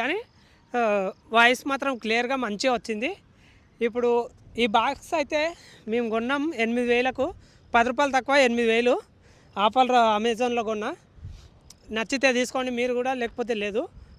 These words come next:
యూట్యూబర్స్ కోసం అయితే మాత్రం పక్కా తీసుకోవచ్చు. బాగుంది, నాకైతే మస్తు విన్నర్ అనిపిస్తుంది. ఇక ఎనిమిది వేలు వాటర్ ప్రూఫ్ అయితే కాదు, ముందే చెప్తున్నా. వాటర్లో వాడేస్తే మాత్రం పోతుంది.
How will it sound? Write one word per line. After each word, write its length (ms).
యూట్యూబర్స్ 520
కోసం 340
అయితే 200
మాత్రం 300
పక్కా 220
తీసుకోవచ్చు. 760
బాగుంది, 440
నాకైతే 720
మస్తు 360
విన్నర్ 300
అనిపిస్తుంది. 600
ఇక 80
ఎనిమిది 260
వేలు 320
వాటర్ 360
ప్రూఫ్ 200
అయితే 220
కాదు, 420
ముందే 380
చెప్తున్నా. 360
వాటర్లో 360
వాడేస్తే 380
మాత్రం 280
పోతుంది. 380